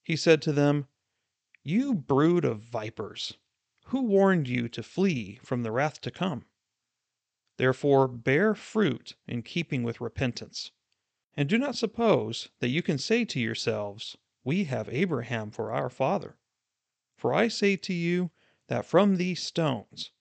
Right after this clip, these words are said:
God is able to raise up children to Abraham. The axe is already laid at the root of the trees.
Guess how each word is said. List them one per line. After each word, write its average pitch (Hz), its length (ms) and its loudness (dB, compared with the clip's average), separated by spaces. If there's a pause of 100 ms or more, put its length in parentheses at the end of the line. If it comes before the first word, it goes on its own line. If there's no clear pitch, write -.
(180)
God 135 320 2
is 127 160 -4
able 135 260 0
to 120 120 -6
raise 135 400 -2
up 131 260 -2
children 123 600 -2 (180)
to 104 100 -8
Abraham. 113 600 -8 (1400)
The 120 140 -2
axe 156 340 2
is 127 120 -2
already 139 360 4
laid 120 440 0
at 113 140 -8
the 117 60 -8
root 127 240 -2
of 117 80 -8
the 113 60 -10
trees. 107 580 -6